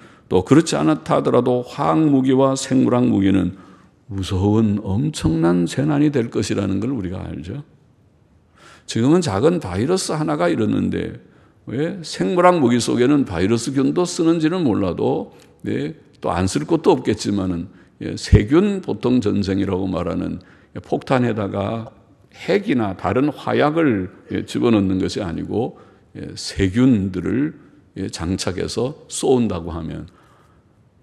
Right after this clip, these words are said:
그것을 맞는 사회는 우리의 이런 것 이상으로 엄청난 피해를, 화학 무기도 엄청나지만 생물학 무기도 엄청난 피해를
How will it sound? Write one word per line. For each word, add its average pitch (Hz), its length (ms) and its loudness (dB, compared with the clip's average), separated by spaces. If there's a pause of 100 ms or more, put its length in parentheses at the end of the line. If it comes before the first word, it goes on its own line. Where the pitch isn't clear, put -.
그것을 117 400 6
맞는 120 480 2
사회는 110 920 0
우리의 107 420 -2 (460)
이런 113 640 -2
것 120 200 -4
이상으로 110 540 -4
엄청난 185 840 -2
피해를, 90 600 -4 (680)
화학 190 540 -4
무기도 165 360 2
엄청나지만 110 840 0
생물학 160 500 0
무기도 113 360 -2
엄청난 180 680 -4
피해를 143 520 -2